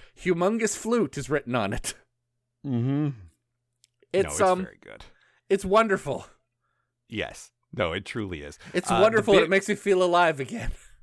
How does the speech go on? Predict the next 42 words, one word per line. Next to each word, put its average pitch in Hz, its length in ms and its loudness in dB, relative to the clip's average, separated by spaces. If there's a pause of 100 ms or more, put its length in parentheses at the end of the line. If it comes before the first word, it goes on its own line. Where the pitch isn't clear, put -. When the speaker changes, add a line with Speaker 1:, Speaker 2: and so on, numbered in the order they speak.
(320)
Speaker 2:
Yeah, 113 460 -8
the 131 160 -6
bit 185 300 0
where 147 520 2
Batman 147 360 2
and 139 100 0
Robin 123 220 2
are 120 80 -2
tied 113 240 -2
up 113 120 -2
inside 117 420 -2
the 113 60 -6
giant 107 360 -2
piano 98 480 -4
and 90 140 -8
Speaker 1:
Yep. 95 140 0
Speaker 2:
Joker's 104 360 -4
jumping 110 420 -4
on 107 120 -2
the 90 40 -8
keys, 107 400 -6 (460)
the 123 100 -4
sound 156 400 0
design 104 380 -6
in 92 100 -6
that, 85 240 -10 (640)
I 160 120 0
just, 156 220 -2 (300)
like, 127 260 -2 (400)
it - 140 -4
sounded 170 380 4
like 147 100 0
the - 180 -6
inside 143 380 0
of 123 60 -2
a 117 60 -2
piano. 113 500 -2
It 147 60 -6
Speaker 1:
Mm-hmm. 180 180 -2
Speaker 2:
was 120 100 -4
so - 320 -4
good. 131 400 0